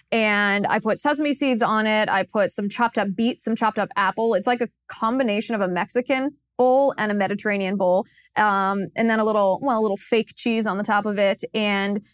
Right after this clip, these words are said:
it's been really, really delicious. So, um, yeah, yeah. I can't wait for the tomatoes to come in 'cause I'm gonna make some homemade tomato soup, which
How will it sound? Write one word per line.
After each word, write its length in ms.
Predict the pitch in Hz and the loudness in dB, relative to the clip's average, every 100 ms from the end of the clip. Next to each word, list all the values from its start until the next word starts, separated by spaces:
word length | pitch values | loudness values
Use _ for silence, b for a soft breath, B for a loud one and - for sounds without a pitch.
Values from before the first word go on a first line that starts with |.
| b _ _ - | b _ _ -6
it's 160 | 202 | -4
been 220 | - 214 190 | -2 -4 -2
really, 320 | 202 185 185 | -2 0 -2
really 320 | 185 123 147 | -2 -2 -4
delicious. 580 | - - 214 - 233 - | -4 -8 -8 -8 -8 -4
So, 460 | 214 196 190 190 - | 0 2 2 2 2
um, 460 | 202 202 196 202 - - | 2 2 0 -2 -6 -4
yeah, 360 | 208 202 262 208 _ _ | 0 2 0 -4 _ _
yeah. 300 | 202 240 170 | -2 0 0
I 100 | - | -2
can't 160 | 269 294 | 0 0
wait 140 | 302 | 0
for 80 | 302 | 0
the 80 | 240 | -4
tomatoes 380 | 247 240 262 277 | 0 2 2 0
to 40 | |
come 140 | 277 269 | -2 -2
in 100 | 285 | -2
'cause 100 | 233 | -2
I'm 80 | |
gonna 120 | 220 220 | 0 0
make 140 | 208 | -2
some 100 | 220 214 | -4 -4
homemade 260 | 220 214 | -2 -2
tomato 240 | 214 202 202 | -2 -2 -2
soup, 280 | 208 226 233 | -2 -2 0
which 280 | 196 - | -2 -2